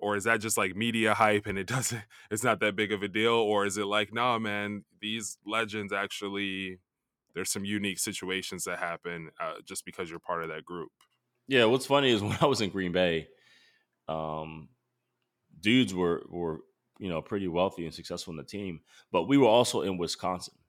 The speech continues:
Speaker 2: So nobody was bringing their Lambo to Wisconsin. Nobody was bringing their <laughs> Bentley or Ferrari to Wisconsin. Everyone had Tahoes and Escalades and, and what have you. So,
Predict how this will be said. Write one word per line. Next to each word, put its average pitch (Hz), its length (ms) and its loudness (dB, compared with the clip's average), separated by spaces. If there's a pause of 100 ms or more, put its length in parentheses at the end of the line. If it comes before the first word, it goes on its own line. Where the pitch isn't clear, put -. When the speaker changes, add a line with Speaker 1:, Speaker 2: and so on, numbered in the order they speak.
(840)
Speaker 2:
So 87 360 2 (160)
nobody 120 460 4
was 101 160 0
bringing 92 400 -2
their 82 340 -2
Lambo 85 800 -4
to 87 100 -8
Wisconsin. 78 720 -10
Nobody 104 320 0
was 98 140 0
bringing 92 340 -2
their 85 300 0 (340)
<laughs> - 340 -14
Bentley 117 360 2
or - 40 4
Ferrari 95 500 2
to 95 80 -8
Wisconsin. 85 520 -6
Everyone 101 300 0
had 85 260 0 (540)
Tahoes 104 540 6
and 92 100 -2
Escalades 85 640 -2
and, 80 120 -10
and 82 200 -8
what 82 160 -6
have 80 240 -8
you. 82 100 -12
So, 82 400 -6